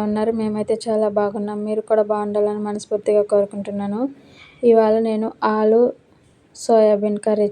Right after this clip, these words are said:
చేస్తున్నానండి. ఓకే, ఎలా తయారు చేసుకోవాలో చూద్దాము. ముందుగా బాండి పెట్టుకొని, అందులో మనకు కావలసినంత ఆయిల్ వేసుకొని, ఒక పెద్ద ఆనియన్ సన్నగా కట్ చేసి పెట్టుకొని ఆయిల్లో వేసుకోవాలండి. ఆ తర్వాత పచ్చిమిరకాయలు వేయాలి.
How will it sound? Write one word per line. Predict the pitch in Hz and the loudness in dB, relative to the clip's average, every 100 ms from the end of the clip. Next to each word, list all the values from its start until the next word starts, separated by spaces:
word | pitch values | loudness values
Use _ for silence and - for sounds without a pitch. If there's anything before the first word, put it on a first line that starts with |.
| 208 | 0
చేస్తున్నానండి. | 202 - 202 196 196 202 226 208 | -2 -2 -4 -2 -2 0 2 2
ఓకే, | 208 220 220 | 2 2 4
ఎలా | 208 208 214 | 4 2 4
తయారు | 208 202 202 214 | 4 4 0 0
చేసుకోవాలో | 202 - 208 202 196 196 | -2 -2 -2 0 0 -4
చూద్దాము. | 202 185 196 202 294 311 - _ _ _ _ _ _ 220 | -8 -6 -6 -4 -6 -6 -20 _ _ _ _ _ _ -4
ముందుగా | 220 226 226 208 | -2 2 0 0
బాండి | 208 202 208 | -4 -2 -2
పెట్టుకొని, | 202 208 214 208 | -4 -6 -8 -6
అందులో | 202 208 214 | -2 -2 -2
మనకు | 208 208 214 | -2 -6 -4
కావలసినంత | 208 202 208 208 202 202 208 208 | -2 -2 -4 -6 -8 -6 -4 -4
ఆయిల్ | 202 202 202 | -2 -2 -2
వేసుకొని, | 214 - 208 214 262 302 - - - _ _ 359 - _ - | -4 -6 -6 -4 -4 -4 -12 -20 -20 _ _ -20 -20 _ -4
ఒక | 220 214 | -2 0
పెద్ద | 208 202 214 208 | 0 0 0 0
ఆనియన్ | 208 208 214 | -2 -2 -4
సన్నగా | 214 208 208 214 214 | -4 -4 -2 -4 -4
కట్ | 208 - | -6 -4
చేసి | 208 - | -4 -2
పెట్టుకొని | 208 208 - 208 233 - - | -4 -4 -2 0 0 -2 -2
ఆయిల్లో | 214 208 202 208 202 | 0 2 4 4 4
వేసుకోవాలండి. | 202 202 - 202 202 208 208 233 214 | 2 0 -4 -2 -2 -4 -4 -2 -2
ఆ | 214 | 0
తర్వాత | 208 208 202 247 302 - _ _ _ _ _ - | 2 2 0 -2 -2 -6 _ _ _ _ _ -4
పచ్చిమిరకాయలు | 214 208 220 214 202 202 202 202 | -4 -2 -2 2 4 4 2 0
వేయాలి. | 196 196 196 | 0 0 0